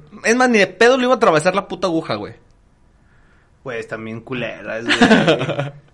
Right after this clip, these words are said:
Speaker 2: No lo subestimes, güey. <laughs>
Speaker 1: O sea, ¿por qué tenerle miedo a las inyecciones, por ejemplo?
Speaker 2: No sé, güey. A lo mejor era solo como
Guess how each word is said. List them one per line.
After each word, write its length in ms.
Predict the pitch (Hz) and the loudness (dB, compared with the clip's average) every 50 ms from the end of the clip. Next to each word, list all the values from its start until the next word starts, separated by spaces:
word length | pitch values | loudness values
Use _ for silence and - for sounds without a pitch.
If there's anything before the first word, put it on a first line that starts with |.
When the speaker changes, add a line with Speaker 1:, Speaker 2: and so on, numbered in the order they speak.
| _ _ _ - _ _ _ - - - 139 | _ _ _ -20 _ _ _ -16 -10 -6 -4
Speaker 2:
No 120 | 139 131 127 | -2 -2 0
lo 100 | 139 165 | 0 0
subestimes, 920 | 165 165 165 147 139 139 131 - - - 131 139 151 143 156 180 175 160 151 147 156 | 2 2 0 0 0 -4 -6 -6 -8 -8 -4 -2 -2 0 2 2 2 4 4 2 4
güey. 560 | 170 - 202 190 - - - 240 226 190 - | 4 4 4 2 2 0 0 -2 -2 0 2
<laughs> 1200 | 226 196 - - 185 185 - - - - 143 - - - 220 - - - - - - - - - | 2 0 2 2 0 0 0 -2 -6 -8 -8 -8 -10 -10 -10 -8 -8 -10 -10 -12 -12 -14 -10 -2
Speaker 1:
O 120 | - 170 160 | -2 2 2
sea, 220 | 175 165 170 - | 2 0 0 0
¿por 280 | 175 180 170 160 147 - | 2 2 2 2 0 -2
qué 300 | - 214 247 311 359 359 | -2 0 0 0 0 0
tenerle 380 | 349 190 160 160 165 190 202 | 0 0 0 2 2 2 2
miedo 380 | 196 190 190 190 208 208 - - | 2 2 2 2 2 0 2 0
a 60 | 143 | 0
las 160 | 135 127 135 | 0 0 0
inyecciones, 460 | 139 143 139 135 - 170 165 143 120 | 0 0 -2 0 0 -2 -2 -2 -4
por 120 | - 117 110 | -4 -6 -4
ejemplo? 440 | 113 123 120 113 - 101 98 101 - _ _ _ _ _ _ _ _ _ _ _ _ _ _ _ _ _ _ _ _ _ _ _ _ _ _ _ _ _ - | -2 -2 -4 -4 -6 -10 -12 -14 -14 _ _ _ _ _ _ _ _ _ _ _ _ _ _ _ _ _ _ _ _ _ _ _ _ _ _ _ _ _ -16
Speaker 2:
No 220 | 117 113 110 107 | -14 -14 -14 -14
sé, 460 | - - - 104 101 107 117 156 170 - | -14 -14 -14 -12 -10 -8 -8 -8 -8 -8
güey. 300 | 233 208 175 160 147 147 | -6 -6 -4 -4 -4 -2
A 80 | 143 | -2
lo 160 | 143 143 143 | -2 0 0
mejor 540 | 147 147 147 143 - 151 156 165 180 180 180 | -2 -2 -4 -4 -2 -2 0 2 2 2 2
era 260 | 190 196 185 190 190 | 0 0 0 0 0
solo 420 | 185 - 180 180 180 180 185 180 - | -2 -2 -4 -2 0 0 0 -2 -4
como 540 | - 165 160 147 139 131 123 123 120 117 | -6 -6 -6 -4 -4 -4 -4 -6 -6 -6